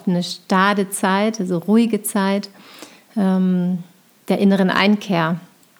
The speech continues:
Und all die wunderbaren Dinge, die nimmt man oft ja gar nicht mehr wahr im Advent. Also die ganzen Lichter, die da draußen sind, der Zauber der und die Magie, die in der Luft, äh, liegen.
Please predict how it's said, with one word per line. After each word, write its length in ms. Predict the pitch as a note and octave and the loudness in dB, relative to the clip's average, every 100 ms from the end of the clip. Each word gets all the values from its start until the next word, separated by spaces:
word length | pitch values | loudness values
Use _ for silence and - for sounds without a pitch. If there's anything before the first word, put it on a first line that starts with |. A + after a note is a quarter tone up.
| _ _ - - | _ _ -20 -4
Und 400 | A3 G3 F#3 - | 0 2 0 -2
all 260 | F#3+ G3+ A3 | 0 2 2
die 280 | G3+ F3+ F3+ | 2 0 2
wunderbaren 520 | B3+ A#3+ G3 F#3 F#3 | 2 2 2 0 2
Dinge, 240 | A3+ A#3 | 2 2
die 120 | F#3 | 2
nimmt 220 | F#3 G3+ G3 | 2 0 -2
man 140 | F3+ | -4
oft 220 | G#3 - | -4 -4
ja 60 | F#3+ | -4
gar 180 | F#3 F#3 | -2 -2
nicht 160 | F#3 | -2
mehr 180 | E3+ E3+ | -2 0
wahr 300 | F#3 G3 G3+ - - - - - | 0 0 -2 -8 -20 -20 -20 -8
im 160 | G#3 F#3 | -2 0
Advent. 480 | F3 F3+ F3+ F3+ F3 | -2 -2 0 0 -2
Also 180 | F3+ F3+ | -4 -4
die 100 | F3+ | -4
ganzen 320 | F#3 F#3 F#3 | -4 -2 0
Lichter, 400 | F#3+ A3+ A3+ G3 | 2 0 -2 -4
die 120 | F#3+ | -2
da 140 | F3+ | -2
draußen 440 | F3 F#3 F3+ F3+ F3+ | -2 -2 -2 -2 -4
sind, 380 | F3+ F#3 F#3 F#3+ | -2 -2 -2 -2
der 180 | F#3 | -6
Zauber 400 | - G3 G3 G3+ | -4 0 0 0
der 300 | F#3 F#3 F3+ | 0 0 0
und 140 | F3+ F3 | -2 -2
die 60 | |
Magie, 440 | F#3 F3+ F3+ A3 A#3 | 0 0 0 2 2
die 160 | F#3+ | 2
in 140 | F3+ F3 | 0 0
der 100 | F#3 | 0
Luft, 440 | F3+ F3 - - | -2 -4 -12 -10
äh, 180 | F#3 F3 | -6 -4
liegen. 500 | E3+ F3 F3+ A3+ B3 | -2 -2 0 0 -2